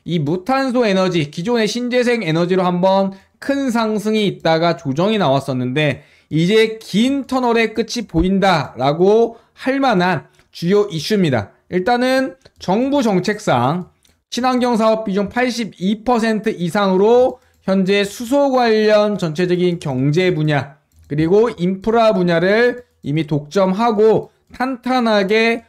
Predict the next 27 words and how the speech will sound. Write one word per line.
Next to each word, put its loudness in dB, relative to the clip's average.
수주까지 -2
이어나가는 0
상황이죠. -2
결국 0
중요한 0
건 0
이제 0
차트입니다. -2
차트를 -2
통해서 0
우리가 2
어디서 2
매매를 2
해야 2
되고 -4
진짜 0
추세가 0
올라가는 2
추세로 -2
바뀐 -6
건지, -4
지지 -2
구간은 0
어딘지, -2
저항 0
구간은 0
어딘지, -2